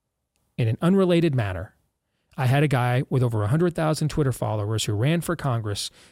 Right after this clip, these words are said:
come at me this morning and claim that Trump didn't do any lockdowns. And that's why, that's when I said, "No, we're absolutely doing this, this,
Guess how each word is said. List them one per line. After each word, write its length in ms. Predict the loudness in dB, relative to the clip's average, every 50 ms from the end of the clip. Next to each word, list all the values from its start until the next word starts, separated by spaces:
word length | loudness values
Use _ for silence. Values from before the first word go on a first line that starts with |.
| _ -6
come 180 | -2 0 2 2
at 160 | 2 2 0
me 100 | 0 2
this 240 | 2 0 0 0 0
morning 340 | 0 0 2 2 0 0 0
and 140 | 0 -2 -2
claim 420 | 0 0 0 0 0 0 -2 -2 -4 _
that 100 | -10 -8
Trump 320 | -6 -4 0 0 0 0 -2 -4 -4
didn't 300 | -2 -2 0 0 -2 -2
do 340 | 0 0 0 0 0 -2 -4
any 160 | -6 -6 -4 -4
lockdowns. 580 | -4 -6 -6 -6 -8 -10 -10 -10 -12 -12 -14 -16 _ -20 -20 -20 -20 _ _ _ _ -8
And 140 | -4 -2
that's 360 | 0 0 0 0 -2 -4 -4 -6 _ _ _ _ _ _ -4
why, 260 | -2 0 0 0 0 0
that's 260 | 0 0 0 2 2
when 80 | 2 2
I 60 | 2
said, 320 | 2 2 0 0 -2 -4 -10 _ _ _ _ _ -4
"No, 220 | -2 -2 -2 -4 -6
we're 240 | -4 -4 -4 -4 -4 -4
absolutely 640 | -4 -4 -2 -2 -2 0 0 0 0 0 -2 -4
doing 220 | -4 -6 -8 -10 -12
this, 180 | -12 -14 -14
this, 200 | -12 -12 -14 -12